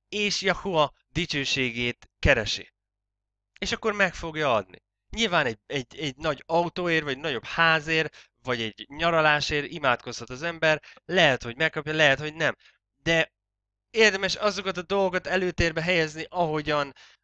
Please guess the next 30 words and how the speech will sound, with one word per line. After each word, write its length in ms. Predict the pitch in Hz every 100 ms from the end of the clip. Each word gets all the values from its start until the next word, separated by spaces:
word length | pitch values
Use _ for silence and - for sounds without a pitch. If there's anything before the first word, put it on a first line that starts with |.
| _
a-, 300 | 143 - 117
ahogyan 380 | - 175 165 160
felépítette 840 | - 196 165 139 - 135 135 - 139
ezt 280 | 131 113 135
Jakov, 420 | 131 - 139 113
és 120 | 110
vezetett 460 | 135 139 123 113 -
minket. 360 | 110 98 - - _
Elmondta, 420 | 151 147 139 127
hogy 80 | 113
mik 160 | 110 101
a 60 |
világ 380 | 113 170 175 170
dolgai, 360 | 180 170 170 156
mi 160 | 151
az, 140 | 143 127
amit 180 | 120
nekünk 260 | 117 107 104
tennünk 420 | - 147 156 165 156
kéne, 200 | 151 151
és 120 | -
hogyan 280 | 147 127 113
működik 380 | 113 113 113
ez 140 | 120 117
az 100 | 117
egész. 360 | 120 98 90 - - -
És 100 | -
ad 160 | 180
egy 120 | 165 _
példát, 600 | - 180 156 127 127 131